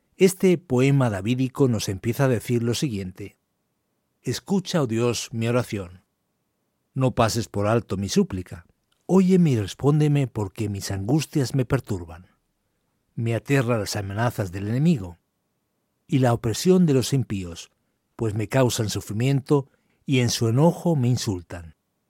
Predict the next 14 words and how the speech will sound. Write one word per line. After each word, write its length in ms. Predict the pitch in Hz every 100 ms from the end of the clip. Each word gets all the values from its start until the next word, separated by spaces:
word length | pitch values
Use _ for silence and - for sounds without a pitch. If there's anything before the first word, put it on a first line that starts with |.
| _ _ _ _ -
Cuando 220 | 151 151
empezamos 440 | 160 214 220 190
a 60 | 110
leer 240 | 104 117
el 100 | 110
Salmo, 540 | 92 143 143 139 147 170 _ -
nos 220 | 147 123
quedamos 520 | 185 208 202 202 -
un 140 | 175 135
poco, 380 | 160 - 170
digamos, 580 | 143 117 127 135 127 -
con 220 | - 104
dudas 320 | 151 220 117 -
sobre 360 | 117 101 101